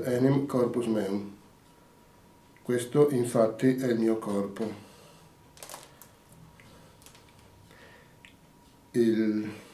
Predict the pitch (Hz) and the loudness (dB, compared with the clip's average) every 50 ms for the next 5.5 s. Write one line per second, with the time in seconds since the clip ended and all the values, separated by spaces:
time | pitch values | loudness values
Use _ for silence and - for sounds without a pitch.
0 | - - - - - 127 123 123 127 123 127 127 - - 147 147 147 147 - - | -20 -20 -18 -8 -4 0 2 4 4 4 2 0 0 4 4 4 4 4 0 -8
1 | - - - - - - - - - - - - 131 127 127 127 135 120 113 - | -16 -20 -20 -20 -20 -20 -20 -20 -20 -20 -2 0 2 2 2 2 0 -2 -2 0
2 | - 135 131 123 113 117 113 110 - 127 123 123 147 131 123 117 117 123 120 - | 2 4 4 4 4 0 0 0 2 0 2 4 4 4 4 4 4 2 2 2
3 | 123 120 120 120 117 120 123 - - 135 123 123 123 117 110 113 - 127 131 127 | 0 2 2 2 2 0 -2 0 2 2 2 4 4 4 2 2 0 0 0 0
4 | 127 127 - - - - - - _ _ - _ _ _ _ - - - - _ | 0 -4 -10 -16 -20 -20 -20 -20 _ _ -20 _ _ _ _ -20 -20 -20 -20 _
5 | _ - 170 - - - - - - - | _ -12 -10 -8 -4 -4 -4 -4 -4 -6